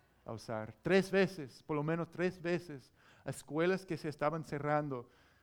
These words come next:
Dios había puesto en su corazón regalar todo a ella.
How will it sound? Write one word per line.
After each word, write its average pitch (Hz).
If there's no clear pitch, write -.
Dios 143
había 151
puesto 151
en 143
su 151
corazón 139
regalar 135
todo 131
a 117
ella. 117